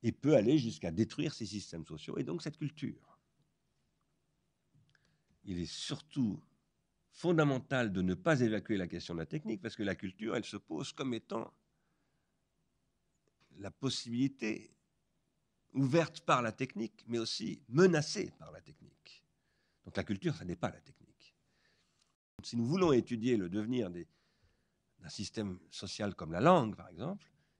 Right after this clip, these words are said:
eh bien, aujourd'hui, nous ne pouvons pas le faire sérieusement sans étudier le système technique de l'écriture, le système technique de la radio, le système technique de Google,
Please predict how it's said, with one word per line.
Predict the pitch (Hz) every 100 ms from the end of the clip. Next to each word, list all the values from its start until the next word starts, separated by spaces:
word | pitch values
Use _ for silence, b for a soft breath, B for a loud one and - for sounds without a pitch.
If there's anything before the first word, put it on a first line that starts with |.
| _ _
eh |
bien, | 90 95
aujourd'hui, | 117 113 98 160
nous | 160
ne | 107 95
pouvons | - 175 139 117
pas | 104
le | 92
faire | - 85
sérieusement | - 80 85 85 - 214 135
sans | 87 85
étudier | 80 80 85 147 - _
le | -
système | - - - 82
technique | 78 - 98 _ _ _ _ _ _ _ -
de | 104
l'écriture, | 101 - - 107 123
le | 107
système | 101 92 85
technique | 78 80 90 104 _ _ _ _ _ _ -
de | 98
la | 92
radio, | 80 76 90
le | 92
système | 85 - 76
technique | 76 - 90
de | 80
Google, | 78 76 76